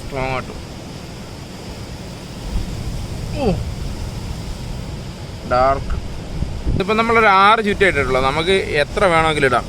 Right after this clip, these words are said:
ഇടുന്ന അനുസരിച്ച് ഇത് സ്ട്രോങ് ആയിക്കൊണ്ടിരിക്കും കേട്ടോ. എന്നിട്ട് നമ്മളിങ്ങനെ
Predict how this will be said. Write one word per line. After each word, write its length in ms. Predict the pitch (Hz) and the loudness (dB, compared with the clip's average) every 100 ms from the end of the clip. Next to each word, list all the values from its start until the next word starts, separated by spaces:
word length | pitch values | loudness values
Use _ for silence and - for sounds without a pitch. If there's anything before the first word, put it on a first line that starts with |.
| 147 | 0
ഇടുന്ന 300 | 151 185 196 | 2 4 4
അനുസരിച്ച് 380 | 175 156 175 160 165 | 4 4 2 2 -2
ഇത് 60 | 175 | -2
സ്ട്രോങ് 340 | 151 135 151 156 | 0 0 2 2
ആയിക്കൊണ്ടിരിക്കും 540 | 143 131 110 101 107 135 | 2 0 0 -2 0 2
കേട്ടോ. 160 | 127 - - - - 104 90 - - - - - | 2 0 -8 -10 -10 -8 -8 -10 -12 -14 -14 -12
എന്നിട്ട് 200 | 143 143 160 | -6 -2 0
നമ്മളിങ്ങനെ 420 | 156 170 160 | 2 2 2